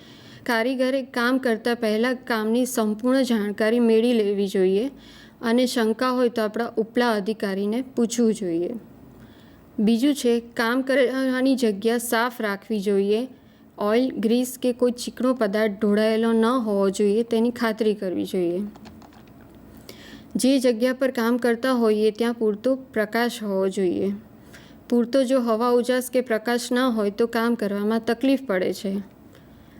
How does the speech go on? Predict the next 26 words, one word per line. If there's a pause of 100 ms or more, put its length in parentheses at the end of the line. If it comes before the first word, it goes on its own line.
(280)
બીજું
છે (220)
વર્કશોપમાં
ઇલેક્ટ્રિકલ
સાધનોના
છેડા
ખુલ્લા
મૂકવા
જોઈએ
નહીં. (600)
તેને
ટેપ
કે
પ્લગથી
સુરક્ષિત (180)
કવર
કરેલા
હોવા
જોઈએ. (840)
તેમજ
દરેક
સાધનને
તેની
યોગ્ય
જગ્યાએ
વવ-,